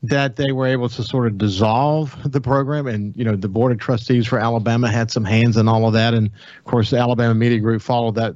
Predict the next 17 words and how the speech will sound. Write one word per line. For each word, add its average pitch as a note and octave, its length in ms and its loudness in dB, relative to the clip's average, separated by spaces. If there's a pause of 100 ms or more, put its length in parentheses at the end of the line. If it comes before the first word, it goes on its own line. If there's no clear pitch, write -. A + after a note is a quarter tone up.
that A#2 160 -4
whole A2 160 0
situation A2 560 -2
very A2+ 200 0
closely. B2 500 0
But, G#2+ 340 -2 (580)
um, A2+ 440 -2 (200)
the A#2+ 80 -2
fact F#3 420 -2
that B2 180 -10
they D3 120 0
were D3 160 -2
able B2 260 0
to, G2 220 -4 (120)
you B2+ 80 -4
know, A2+ 880 -4
essentially A2 520 -2